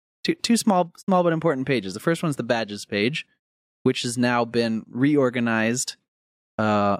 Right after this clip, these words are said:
uh, so if you go in top of the site, click the badges link, you'll see the new one. It's been reorganized. Badges that go together in sequence now are grouped together. They're grouped by topic, and it's a little bit easier to find the tag badges, which were a little bit hidden before.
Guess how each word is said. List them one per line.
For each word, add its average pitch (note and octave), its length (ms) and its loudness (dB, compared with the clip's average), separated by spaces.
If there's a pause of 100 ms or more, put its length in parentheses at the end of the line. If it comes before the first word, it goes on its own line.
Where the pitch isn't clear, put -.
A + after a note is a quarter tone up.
(100)
uh, F#2+ 220 -2
so G2 220 -2
if - 120 -4
you G2 80 -4
go G#2+ 160 0
in G#2 160 -2 (440)
top - 180 -4
of A2 60 -4
the G#2+ 80 -4
site, A2+ 300 -4
click - 200 -6
the G#2 60 -4
badges A2 440 -2
link, A2+ 260 -2 (540)
you'll A2 80 -2
see A2+ 120 -2
the A2 120 0
new A#2 140 4
one. B2 180 0
It's B2 80 -6
been A#2 140 0
reorganized. C#3 680 0
Badges C#3 440 -2
that A#2 100 -6
go A#2 200 -2
together B2+ 460 0
in A#2 140 0
sequence B2+ 640 -2 (240)
now G2+ 340 0
are F#2+ 140 -4
grouped G2+ 300 -2
together. A2 480 -2
They're G#2 100 -4
grouped G#2+ 320 -2
by F#2+ 100 0
topic, - 540 -6 (840)
and G#2 440 0
it's G2+ 140 -4
a A2+ 60 -2
little G#2+ 200 2
bit G#2 120 0
easier G#2 240 0
to G#2 80 -4
find G2+ 240 -2
the F#2+ 40 -4
tag G2 480 -6
badges, F2+ 480 -6
which - 200 -14
were F#2+ 100 -4
a F2 60 -2
little F2 200 -2
bit F2+ 280 -6
hidden E2+ 320 -4
before. D#2 380 -8